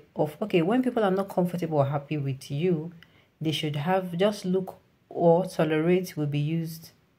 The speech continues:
Okay, what they should have just overlook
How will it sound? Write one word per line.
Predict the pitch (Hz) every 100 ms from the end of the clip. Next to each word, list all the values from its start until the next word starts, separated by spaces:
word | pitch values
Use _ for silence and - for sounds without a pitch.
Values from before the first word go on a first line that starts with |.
| _ _ _ _ _ _ 190
Okay, | 202
what | 190 240 226
they | 175
should | 147 156 151
have | 147 156 143 147
just | 185 185 151
overlook | 139 139 151 139 -